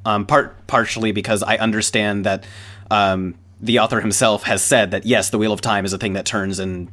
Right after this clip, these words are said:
you know, it's a circle and all that. So, like, that's central to the concept. So I'm willing to accept some of the stuff. Like, whenever they go and they say, and a whole bunch of people recognize, "Hey, this person is significant to the, uh,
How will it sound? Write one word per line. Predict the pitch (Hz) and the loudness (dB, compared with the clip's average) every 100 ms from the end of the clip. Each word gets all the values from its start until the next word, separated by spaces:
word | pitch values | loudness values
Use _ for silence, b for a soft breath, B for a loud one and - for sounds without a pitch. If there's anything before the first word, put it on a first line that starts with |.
| - | -8
you | 104 | -6
know, | 90 | -4
it's | 95 | -4
a | 98 | -4
circle | 101 92 92 87 | -4 -4 -4 -4
and | 87 | -4
all | 95 | -2
that. | 90 - | -2 -2
So, | 139 | 2
like, | 127 - B B - | 2 0 B B 2
that's | 175 - | 2 0
central | - 180 156 131 | 0 2 2 0
to | 117 | 0
the | |
concept. | 113 110 95 73 - | 0 -2 -2 -6 0
So | 151 | 2
I'm | 156 | 4
willing | 165 190 | 6 6
to | 170 | 4
accept | 151 - 139 | 4 2 2
some | - 131 | 4 2
of | |
the | 113 | 4
stuff. | 120 104 | 2 2
Like, | 104 | 2
whenever | 127 147 156 | 4 4 6
they | 143 | 4
go | 135 131 | 6 6
and | 131 | 6
they | 127 | 4
say, | 123 135 123 117 110 B B B B - | 2 2 2 0 -4 B B B B 2
and | 135 | 4
a | 123 | 4
whole | 147 | 4
bunch | 143 139 | 4 2
of | 127 104 | 0 -2
people | 143 131 | 0 4
recognize, | 127 139 120 110 107 | 4 4 4 2 2
"Hey, | 147 139 | 2 4
this | 123 - | 4 2
person | 147 120 123 | 2 2 2
is | 117 107 107 104 B B | 0 0 0 -2 B B
significant | - 131 131 123 113 107 98 | -2 2 2 2 -2 -2 -2
to | 127 113 107 101 98 98 | 0 2 2 0 0 -2
the, | 98 107 101 | -4 -2 0
uh, | 95 | -2